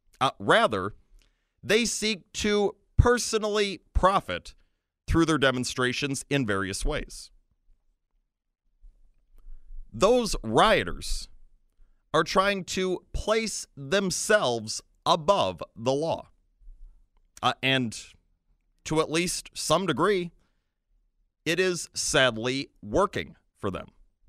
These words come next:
A-, and that's because so-called leaders in those leftist cities have allowed it to happen. Uh, they have enabled this behavior,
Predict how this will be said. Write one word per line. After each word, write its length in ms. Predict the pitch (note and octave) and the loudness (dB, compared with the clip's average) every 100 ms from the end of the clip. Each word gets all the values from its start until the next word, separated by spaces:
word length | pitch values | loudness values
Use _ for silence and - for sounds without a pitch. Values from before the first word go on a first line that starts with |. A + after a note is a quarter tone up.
| - - _ _ _ _ _ _ _ _ - | -14 -16 _ _ _ _ _ _ _ _ -6
A-, 160 | F#3 E3 | -2 0
and 100 | E3+ | 2
that's 260 | A#3 G#3+ E3 | 2 0 -2
because 680 | F#3+ F#3+ F#3+ F#3+ F3 - - | 0 4 4 4 0 -8 -8
so-called 800 | - - C4 B3 - G3 F#3+ D3+ - - | -4 4 4 4 4 4 4 -2 -6 -6
leaders 840 | G2 D#3+ G#3+ A2 D2+ F#2+ - - - _ _ _ _ _ _ - | 0 2 2 -2 -6 -12 -12 -14 -18 _ _ _ _ _ _ -2
in 220 | E3 E3+ | 0 2
those 540 | D#3+ D#3 D3+ - - - _ - | 4 2 0 -4 -10 -16 _ -14
leftist 500 | F#2+ E3 G3+ - C#3+ | 0 2 2 -2 -6
cities 640 | - F3+ F#3 F#2+ G2 - - _ _ _ | -4 -2 -2 -2 -6 -12 -16 _ _ _
have 340 | - F3+ E3+ C#3+ - - | -2 0 0 -2 -4 -2
allowed 440 | D#3 F3+ G#3+ G2 | 2 2 2 0
it 180 | G#2 - | -6 -2
to 100 | D3 | -2
happen. 440 | E3 F#3+ G#2+ D2+ _ _ - - _ _ _ _ _ _ _ _ _ | 0 -2 -6 -10 _ _ -20 -20 _ _ _ _ _ _ _ _ _
Uh, 100 | - - | -6 -6
they 260 | B2+ D#3+ G#3 | -4 0 2
have 300 | G#3+ F3 F3 _ _ _ _ _ _ _ - | 0 -4 -10 _ _ _ _ _ _ _ 2
enabled 580 | G3+ G#3+ A#3+ A3+ B2 - _ - | 4 4 2 0 -4 -10 _ -4
this 240 | A2 C3+ - | -2 -2 0
behavior, 520 | G2+ G2 E2 - | -2 -2 -6 -12